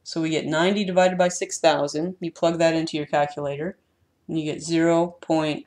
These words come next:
zero one five equals R. So now we know R equals zero point zero one five. So, but that's not a percentage, that's a decimal.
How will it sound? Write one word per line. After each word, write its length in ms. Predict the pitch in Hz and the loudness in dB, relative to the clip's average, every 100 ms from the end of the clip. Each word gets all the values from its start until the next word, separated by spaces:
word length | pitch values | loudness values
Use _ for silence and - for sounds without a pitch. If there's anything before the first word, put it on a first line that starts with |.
| - | -16
zero 540 | 160 156 160 160 160 - | -8 -4 -2 0 -2 -6
one 400 | 151 151 143 151 | -2 -2 -2 -8
five 560 | - - 175 143 147 - _ - | -4 2 4 4 0 -6 _ -12
equals 520 | 160 - 151 160 - - | -10 -6 -6 -6 -8 -2
R. 480 | 160 139 139 175 - _ _ _ _ _ | 0 2 -2 -6 -10 _ _ _ _ _
So 200 | - 160 | -8 -4
now 260 | 156 156 | 0 2
we 120 | 170 180 | 4 4
know 400 | 160 156 160 160 | 4 4 2 0
R 280 | 156 170 190 | 2 4 2
equals 340 | 175 156 151 | 0 -4 -4
zero 200 | 156 156 | 2 2
point 280 | 170 165 147 | 2 -2 0
zero 220 | 151 147 | 2 2
one 180 | 147 147 | 2 0
five. 460 | - 185 143 131 - _ _ _ _ _ _ _ _ - | 0 0 0 -4 -10 _ _ _ _ _ _ _ _ -12
So, 640 | - 160 151 147 147 - - | 0 4 6 4 0 -4 -8
but 160 | 151 | 0
that's 280 | 160 170 - | 2 2 2
not 360 | 170 160 156 - | 0 2 0 0
a 120 | 147 | -2
percentage, 640 | 143 143 - 190 143 139 - | -2 -2 4 4 4 2 0
that's 240 | 151 151 | 0 -2
a 40 | |
decimal. 500 | 151 170 160 - 147 | 0 2 0 -6 -8